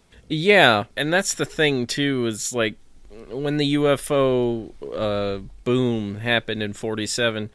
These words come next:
and you look at most of the reports that Ted Blecker was looking at and compiling in nineteen sixty-seven, you note that most of them are either in the middle of the day or towards the end of the day, which is very strange because, uh, yeah,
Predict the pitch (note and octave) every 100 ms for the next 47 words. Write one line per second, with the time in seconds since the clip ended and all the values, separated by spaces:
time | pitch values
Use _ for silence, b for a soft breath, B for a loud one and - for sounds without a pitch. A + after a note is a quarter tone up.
0 | - - A#2 B2 C3 C3+ C3 C3 A#2+ -
1 | C3 C3+ C3 - A#2 A2+ A2 - B2 A2+
2 | - A#2 - B2+ A2 A#2+ B2 - A#2 A2
3 | D#3 F3 D3+ C3 B2 A#2+ A#2 - - B2
4 | A2+ A2+ A2 G#2+ B2+ A2+ C3 C3 B2+ A#2+
5 | A2+ A2 A2+ A2 A#2 A2+ B2 - A2+ -
6 | - D#3+ C#3+ A#2+ A#2 - b C3 B2+ B2
7 | C3+ B2+ A#2+ G#2+ A#2+ C3 - C#3+ B2+ B2+
8 | B2 A#2 F2 A2+ A2+ G#2+ G#2+ - A#2 A2+
9 | A2 G#2 G#2 G#2+ B2+ C#3 C#3+ D3 C#3+ C#3
10 | C3+ C3+ C3 B2+ G2+ A#2 A#2 A#2 A2+ -
11 | A#2+ A2+ A2 - A2+ E2 G#2 G2+ G#2 G2
12 | F#2+ F#2 F#2+ G2+ - G#2+ - A2 A#2 A2+
13 | - G#2+ G2+ G2+ - G#2 G#2+ G2+ - -
14 | C2+ G2 F#2 A2+ A#2 G2+